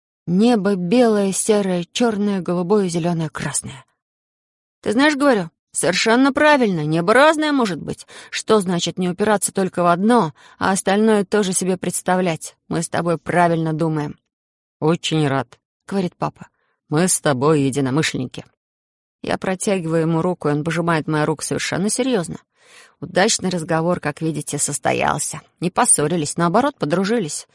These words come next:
Дружеский разговор. В это время в форточку несётся детский плач. Ребёнок, видите ли, не хочет идти домой,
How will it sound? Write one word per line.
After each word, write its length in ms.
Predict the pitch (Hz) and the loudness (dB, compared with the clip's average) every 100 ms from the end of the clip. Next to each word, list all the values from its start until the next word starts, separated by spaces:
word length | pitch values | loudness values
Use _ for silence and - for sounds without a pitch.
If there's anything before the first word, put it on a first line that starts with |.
| _ - | _ -6
Дружеский 460 | 311 320 - - | 0 0 0 -4
разговор. 540 | 175 156 165 170 175 - _ _ _ _ _ - | -6 -2 0 0 -2 -6 _ _ _ _ _ -4
В 40 | |
это 220 | 226 254 | -2 0
время 260 | 202 214 214 | 0 2 2
в 60 | - | 0
форточку 460 | 185 - - - | -4 -4 -10 -6
несётся 460 | 170 165 170 160 151 | -4 -2 -2 -4 -2
детский 360 | 143 139 - | -2 -2 -4
плач. 360 | 147 156 147 - | -4 -2 -2 -2
Ребёнок, 440 | 147 151 180 170 | -2 0 0 0
видите 380 | 156 160 139 - | 0 -4 -4 -2
ли, 100 | 143 | 0
не 100 | 135 | -2
хочет 380 | - 156 - - | 0 -2 -2 -8
идти 220 | - 139 | -10 -6
домой, 480 | 135 143 156 214 208 | -4 -2 2 2 2